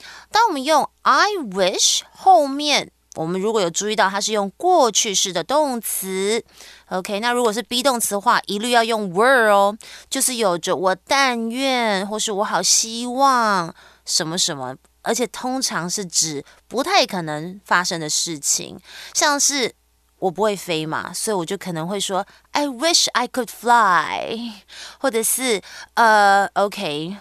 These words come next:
我其实是一个非常晚睡的人。So I wish I could go to bed early. True story. <laughs> True example sentence. Okay, and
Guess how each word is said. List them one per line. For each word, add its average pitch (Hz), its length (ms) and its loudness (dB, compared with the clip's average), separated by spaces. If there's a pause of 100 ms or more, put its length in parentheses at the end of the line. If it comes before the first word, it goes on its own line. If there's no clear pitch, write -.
(200)
我 180 120 -2
其 220 240 0
实 214 160 -4
是 208 140 0
一 208 40 -4
个 185 120 -2
非 240 560 -2
常 175 360 -6
晚 160 240 0
睡 151 300 -4
的 120 180 -8
人。 - 380 -12 (500)
So - 140 0
I 285 220 6
wish 254 280 0
I 208 120 2
could 196 160 -6
go 185 140 -2
to 175 80 -4
bed 160 220 -4
early. 151 500 -6 (1040)
True 196 280 -6
story. 156 580 -4 (180)
<laughs> - 280 -4
True 214 220 -2
example 185 460 -2
sentence. 160 640 -8 (520)
Okay, 294 420 2
and 320 420 0